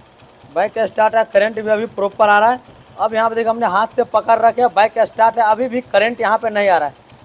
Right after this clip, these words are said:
पहले क्या जैसे ही कहीं पे spark plug वाले wire को हाथ से दबाते थे ऊपर में बिल्कुल current लग रहा था, झनझनाहट का हाथ में महसूस हो, लेकिन अब ऐसा कुछ भी नहीं है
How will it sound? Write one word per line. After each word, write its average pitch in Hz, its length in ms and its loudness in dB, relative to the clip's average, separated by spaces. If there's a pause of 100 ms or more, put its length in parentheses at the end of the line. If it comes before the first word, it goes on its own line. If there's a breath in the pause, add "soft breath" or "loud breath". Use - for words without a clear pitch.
(120)
पहले 233 220 4
क्या 254 180 4
जैसे 233 300 0
ही 277 80 0
कहीं 247 280 0
पे 254 180 2
spark 247 440 0
plug 247 200 -2
वाले 240 180 0
wire 233 220 4
को 254 180 4 (440)
हाथ 214 180 0
से 262 160 2
दबाते 247 360 2
थे 254 120 2
ऊपर 254 280 2
में 247 200 -4
बिल्कुल 247 300 -4 (100)
current 240 240 -2
लग 220 200 2
रहा 196 180 2
था, 220 140 -2
झनझनाहट 208 680 -4
का 220 200 0 (460)
हाथ 208 180 0
में 247 80 -6
महसूस 220 340 -2
हो, 226 60 -6
लेकिन 220 200 -6
अब 233 280 -2
ऐसा 233 220 0
कुछ - 260 -10
भी 247 100 -2
नहीं 240 160 -2
है 262 120 -2